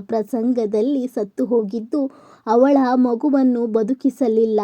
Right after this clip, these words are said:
ಬದಲಿಗೆ ಸಾವು ಎದುರಿಸಲೇಬೇಕಾದ ಅನಿವಾರ್ಯ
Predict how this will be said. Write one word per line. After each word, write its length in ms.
ಬದಲಿಗೆ 680
ಸಾವು 600
ಎದುರಿಸಲೇಬೇಕಾದ 1400
ಅನಿವಾರ್ಯ 760